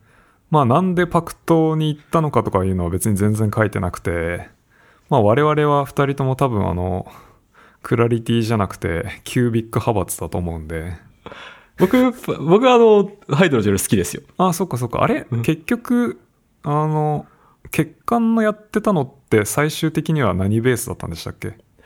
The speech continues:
Speaker 2: あれはまあ、いろいろなものをこう、ごったまぜにしてますね。だからパクトで、アールアイマッチングはキュービックのツーを使ってますけど。
Speaker 1: はいはいはい。
Speaker 2: うん。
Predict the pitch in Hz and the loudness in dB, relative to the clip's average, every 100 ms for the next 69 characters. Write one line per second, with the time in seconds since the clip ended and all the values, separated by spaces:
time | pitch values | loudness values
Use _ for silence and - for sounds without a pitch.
0 | _ - 196 220 214 208 214 143 107 98 | _ 2 4 6 6 6 6 6 4 2
1 | - _ _ - 131 127 135 160 180 190 | -2 _ _ -4 0 4 6 6 6 6
2 | 190 180 180 156 95 - - _ - 92 | 6 6 6 6 4 -2 -14 _ -2 0
3 | - - - _ _ _ - 107 - 110 | 0 -6 -20 _ _ _ -4 -2 0 0
4 | 110 110 - 113 - - 107 - - - | 0 0 0 -4 -4 -6 -4 -2 -4 -6
5 | - - 170 165 165 170 _ - 165 127 | -10 -2 2 4 2 -2 _ 4 6 4
6 | - 139 185 202 208 208 113 95 90 110 | 2 0 2 4 4 2 2 2 2 0
7 | 95 92 - - - - 113 - - - | 0 -4 -4 -6 -2 2 2 0 -8 -10
8 | - - 95 - 107 - 131 101 104 - | -10 -8 -10 -10 -8 -2 -2 0 -4 -2
9 | 90 85 - - 98 90 | -6 -6 -12 -6 -4 -4